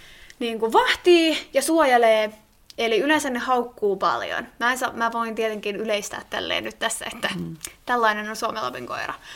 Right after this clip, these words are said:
Speaker 1: Mutta tää yksilö ei oikeastaan ikinä haukkunut. Ja se oli sellainen tosi, tosi rauhallinen ja, ja, ja rakasti kaikkea ja kaikkia. Ja, ja sit kun me saavuttiin siihen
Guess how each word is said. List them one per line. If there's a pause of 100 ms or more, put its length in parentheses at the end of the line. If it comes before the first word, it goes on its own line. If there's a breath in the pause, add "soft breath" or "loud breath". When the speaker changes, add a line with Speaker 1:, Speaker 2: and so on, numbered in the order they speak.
(160 loud breath)
Speaker 1:
Mutta
tää
yksilö (500)
ei
oikeastaan
ikinä
haukkunut. (800 soft breath)
Ja
se
oli
sellainen
tosi, (420 soft breath)
tosi
rauhallinen
ja, (760 soft breath)
ja,
ja (120)
rakasti
kaikkea
ja
kaikkia. (1300)
Ja,
ja (840)
sit
kun
me
saavuttiin
siihen